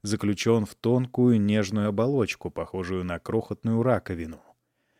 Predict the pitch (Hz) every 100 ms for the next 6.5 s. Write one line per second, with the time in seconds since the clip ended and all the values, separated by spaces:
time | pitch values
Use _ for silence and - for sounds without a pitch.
0 | _ - 90 90 101 - 98 117 110 107
1 | 98 92 98 92 104 113 117 107 101 110
2 | 107 101 95 92 90 - 95 87 85 80
3 | 82 110 - 156 - _ _ _ _ 151
4 | 170 - 185 151 147 147 156 147 147 -
5 | 110 110 107 147 143 135 143 - 113 101
6 | - 113 156 156